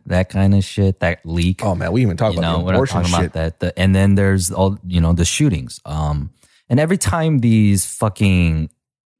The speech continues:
Speaker 1: crazy events that are, are happening, like, what we're seeing is literally just two sides.
Speaker 2: Yeah, yeah, yeah,
Speaker 1: Fucking
Speaker 2: yeah.
Speaker 1: screaming and yelling it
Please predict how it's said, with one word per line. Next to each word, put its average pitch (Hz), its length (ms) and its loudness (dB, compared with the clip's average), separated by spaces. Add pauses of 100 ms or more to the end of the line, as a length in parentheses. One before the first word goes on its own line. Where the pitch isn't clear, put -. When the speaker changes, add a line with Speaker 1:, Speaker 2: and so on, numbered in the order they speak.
(220)
Speaker 1:
crazy 113 580 0
events 95 560 0 (540)
that 87 100 -8
are, - 280 -12
are 80 120 -6
happening, 85 680 -2
like, 82 240 -4
what 101 160 -4
we're 107 100 0
seeing 120 440 2
is 80 320 -2
literally 110 500 2
just 87 340 -4
two 87 200 -4
sides. - 480 -8 (240)
Speaker 2:
Yeah, 90 240 2
yeah, 92 200 -2
yeah, 87 120 -2
Speaker 1:
Fucking 85 220 -2
Speaker 2:
yeah. 85 60 0
Speaker 1:
screaming 113 680 2
and 82 320 -4
yelling 76 340 -4
it 69 240 -8